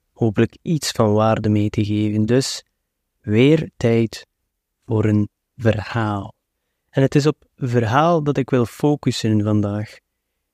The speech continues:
Niet een verhaal uit een boek, maar het verhaal in ons hoofd. Het verhaal die we onszelf vertellen,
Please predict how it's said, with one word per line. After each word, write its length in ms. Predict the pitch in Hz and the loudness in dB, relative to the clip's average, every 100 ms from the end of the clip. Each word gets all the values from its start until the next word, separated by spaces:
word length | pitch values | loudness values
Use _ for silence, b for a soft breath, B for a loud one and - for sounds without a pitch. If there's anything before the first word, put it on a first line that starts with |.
| _ | _
Niet 280 | 131 156 - | 0 0 2
een 100 | 160 | 2
verhaal 440 | 143 131 135 139 | 2 2 4 2
uit 180 | 127 123 | 4 2
een 180 | 120 104 | 2 2
boek, 360 | 110 147 - _ _ _ _ | 0 -4 -10 _ _ _ _
maar 160 | 123 110 | 0 0
het 140 | - | 0
verhaal 680 | 113 92 123 123 123 120 - _ _ _ _ | -4 -2 0 2 2 -2 -6 _ _ _ _
in 200 | 127 113 | 0 2
ons 180 | 104 - | 2 -2
hoofd. 640 | 110 107 101 - - - _ _ _ _ _ | 0 2 0 -8 -20 -20 _ _ _ _ _
Het 180 | - 104 | -6 -6
verhaal 480 | - 104 120 135 117 | -4 -2 2 2 2
die 140 | 113 | 0
we 240 | 107 107 - _ _ _ | 2 0 -4 _ _ _
onszelf 640 | 127 107 - - 107 127 | 0 0 0 -2 0 0
vertellen, 540 | - 131 - 170 190 | -2 -8 -2 -2 0